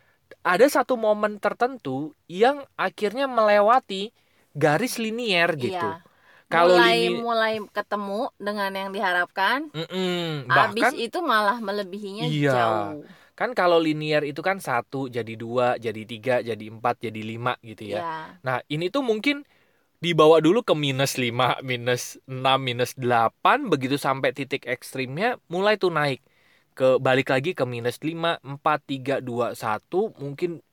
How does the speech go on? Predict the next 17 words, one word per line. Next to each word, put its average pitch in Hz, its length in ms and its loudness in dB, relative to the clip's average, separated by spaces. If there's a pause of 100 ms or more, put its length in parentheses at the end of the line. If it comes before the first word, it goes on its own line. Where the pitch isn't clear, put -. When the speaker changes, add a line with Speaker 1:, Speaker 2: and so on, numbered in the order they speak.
(180)
Speaker 1:
langsung 139 480 -2
ke 131 240 2
delapan 120 800 0
gitu 127 240 -6
ya. 220 120 -6
Speaker 2:
Langsung 202 440 -12
ke 196 120 -8
enam 190 280 -10
belas. 175 320 -6
Speaker 1:
Langsung 151 440 0
enam 139 200 0
belas, 127 400 0
tiga 127 240 -2
puluh 123 240 -8
dua, 139 200 -2
dan 117 200 -6
seterusnya 120 600 -14